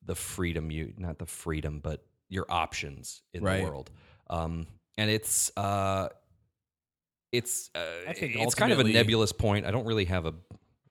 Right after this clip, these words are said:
Speaker 1: great way to describe it, but it did, it, it did kind of dial back a lot of the, the openness and, and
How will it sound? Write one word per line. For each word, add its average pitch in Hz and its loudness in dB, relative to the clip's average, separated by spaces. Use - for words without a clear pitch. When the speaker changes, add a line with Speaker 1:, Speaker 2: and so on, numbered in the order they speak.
Speaker 1:
great 90 2
way 87 2
to 80 -2
describe 82 0
it, - -8
but 98 2
it 110 0
did, 156 0
it, 117 0
it 113 -4
did 151 -2
kind 139 0
of 107 -4
dial 95 4
back 85 0
a 92 -8
lot 82 0
of 80 -6
the, 76 -4
the 82 -4
openness 85 0
and, 78 -6
and 76 -10